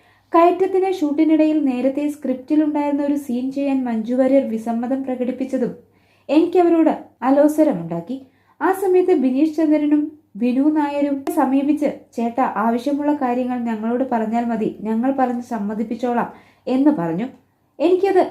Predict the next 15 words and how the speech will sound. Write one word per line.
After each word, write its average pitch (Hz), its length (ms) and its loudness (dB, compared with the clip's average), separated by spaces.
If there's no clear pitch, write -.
നല്ലതായി 302 580 4
തോന്നിയില്ല. 190 480 -4
ആ 190 140 -8
സമയത്ത് 233 460 -4
അവരുമായുണ്ടായ 370 800 4
ചെറിയ 285 340 0
അലോസരം 269 640 -2
തീർക്കാൻ 254 420 0
അഞ്ചോ 277 400 4
പത്തോ 359 280 2
മിനിറ്റ് 294 400 2
അവരുമായി 269 560 0
ഒറ്റയ്ക്ക് 240 380 -4
സംസാരിക്കാൻ 247 600 -4
സാധിച്ചു. 175 440 -6